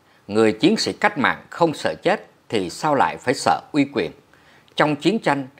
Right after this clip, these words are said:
đã sẵn sàng hy sinh cả mạng sống để quyết bảo vệ lý tưởng và vận mệnh dân tộc, thì trong thời bình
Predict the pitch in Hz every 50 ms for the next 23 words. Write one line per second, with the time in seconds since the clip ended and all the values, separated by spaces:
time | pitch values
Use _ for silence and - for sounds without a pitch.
0 | _ _ - 107 135 - - 123 110 101 - - 131 107 98 92 101 143 165 160
1 | - - 160 156 147 - 165 156 135 95 82 85 - - 143 - 180 226 220 -
2 | 104 98 - 185 226 233 - - 90 98 127 143 113 87 76 - 101 139 220 233
3 | - 92 85 85 - 175 233 - 110 95 85 95 92 - 92 92 90 - - 117
4 | 151 156 151 - - 85 - - - _ - - _ _ - - 107 98 - -
5 | 165 160 151 - 131 107 92 92 98 95 82 78